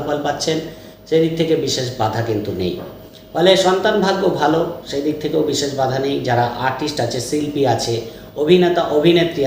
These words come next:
আছে, যারা ক্রিয়েটিভিটির সঙ্গে যুক্ত আছে, যে কোনো রকম,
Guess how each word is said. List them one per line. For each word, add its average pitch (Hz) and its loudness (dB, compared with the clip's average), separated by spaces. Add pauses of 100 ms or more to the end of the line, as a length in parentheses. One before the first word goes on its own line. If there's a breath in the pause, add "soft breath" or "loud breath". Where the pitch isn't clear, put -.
আছে, 123 -2 (100)
যারা 139 2 (360 loud breath)
ক্রিয়েটিভিটির 185 2
সঙ্গে 135 -2
যুক্ত 123 -6 (140)
আছে, 127 -2 (100)
যে 175 4 (100)
কোনো 175 8
রকম, 170 0